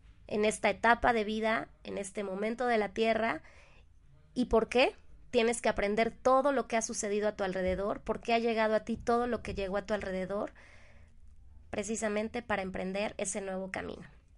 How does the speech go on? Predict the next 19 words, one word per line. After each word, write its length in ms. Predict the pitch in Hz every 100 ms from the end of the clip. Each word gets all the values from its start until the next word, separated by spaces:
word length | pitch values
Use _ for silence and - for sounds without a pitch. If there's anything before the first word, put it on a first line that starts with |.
| - - - - -
Son 240 | - 254 254
ellos, 300 | 262 254 -
esos 280 | 233 254 240
maestros 580 | 214 214 214 - 233 -
que, 300 | 214 190 -
que 100 | 202
te 140 | 196
hacen 300 | 214 - 226
enfrentar, 720 | 202 196 190 190 208 220 233 - - - - - - -
sin 260 | - 226
lugar 260 | 220 220 233
a 120 | 240
duda, 420 | 233 240 226 294 349 - - - - - - - - - - -
aquella 440 | 202 247 247 254
versión 600 | 214 208 233 220 220 220 - - -
más 380 | 208 269 302
oscura 440 | 262 - - 233 226
y 40 |
turbulenta 840 | 220 214 190 202 202 208 196 233